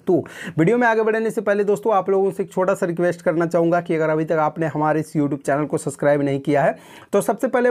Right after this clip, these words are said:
हमारे चैनल को सब्सक्राइब जरूर से कीजिए और बेल, बेल नोटिफिकेशन को बेल आउट करना ना भूलिए, क्योंकि हम इस चैनल पर लगातार इस प्रकार की इन्फॉर्मेशन वाली वीडियो आप लोगों के लिए लगातार लाते रहता हूँ। तो फ्रेंड्स, सबसे पहले किसी भी कंपनी में अगर आप लोन के लिए अप्लाई कर रहे हैं तो सबसे पहले आपको क्या चेक करना है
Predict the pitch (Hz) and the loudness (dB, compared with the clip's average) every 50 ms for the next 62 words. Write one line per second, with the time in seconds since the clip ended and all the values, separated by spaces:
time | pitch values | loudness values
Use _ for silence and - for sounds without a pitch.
0 | - - 214 214 214 214 214 - 208 202 208 196 - 214 196 - 190 170 - 208 | 0 0 0 0 0 0 0 0 0 0 0 -2 -2 -4 -4 -4 -6 -4 0 0
1 | 190 185 170 156 175 170 175 170 - 185 165 170 - 160 147 196 220 202 185 180 | 2 2 2 0 -2 -2 -2 -2 -4 -4 -4 -2 -4 -4 0 0 2 2 4 2
2 | 180 160 156 175 180 170 175 170 165 160 160 160 165 170 180 170 175 170 190 180 | 2 2 2 0 0 2 0 0 0 0 0 -2 -2 -2 -2 -2 -2 -2 0 0
3 | 165 170 160 156 151 147 147 151 147 - 147 135 135 143 139 143 151 156 156 156 | 0 2 2 2 2 2 2 0 0 -2 -2 -2 -2 -2 0 0 0 0 0 0
4 | 156 165 185 190 - 185 170 170 170 175 170 - - - - - - - 180 226 | 0 0 -2 -2 -4 -6 -6 -4 -4 -4 -4 -4 -8 -14 -16 -8 -2 0 2 2
5 | 233 214 - - 190 185 185 185 180 185 165 175 165 160 160 156 165 160 156 - | 0 0 0 0 0 2 0 0 0 0 0 2 2 2 2 0 -2 -2 -4 -4
6 | - - 151 139 147 151 143 - 175 170 180 175 185 175 175 165 170 185 170 160 | -6 -6 -2 0 0 0 0 0 -2 -2 0 0 0 0 0 0 0 0 0 2
7 | 151 151 139 143 143 147 156 - - - 165 175 170 180 160 147 143 139 147 135 | 2 2 0 0 0 0 0 0 0 0 0 0 2 0 0 0 -2 -2 -2 0
8 | 135 135 139 151 165 156 139 143 135 151 208 196 135 110 104 - 117 107 107 104 | 0 2 2 2 2 0 0 -2 -4 -4 -2 -4 -4 -4 -4 -2 -2 -2 -2 -2
9 | - 107 107 101 - - - - - - 214 226 214 254 254 240 233 - 208 170 | -4 -4 -6 -6 -8 -12 -16 -18 0 0 0 2 4 2 2 2 0 -2 -4 -4
10 | - 254 247 247 214 190 202 214 208 - 180 - 220 196 220 190 190 175 180 175 | -2 -4 -2 0 0 0 0 0 -2 -4 -4 -4 -2 -2 0 0 0 -2 0 0
11 | 190 190 208 208 202 196 185 202 196 190 185 185 190 156 156 170 190 190 175 190 | 0 0 2 0 0 0 0 0 0 0 0 0 0 0 2 2 0 0 0 0
12 | 185 185 180 175 175 165 160 175 170 175 170 160 156 170 180 175 190 170 - - | 0 0 -2 0 0 2 2 2 0 0 0 0 0 0 -2 -2 -4 -8 -4 -6
13 | 175 175 - 220 208 208 202 196 202 190 190 - 190 185 - - 165 165 170 - | -6 -2 0 0 2 2 2 2 0 -2 -2 -4 -6 -4 0 0 0 0 0 -2
14 | 175 175 175 - 151 139 147 160 214 | -6 -6 -2 -2 -2 0 0 -2 -2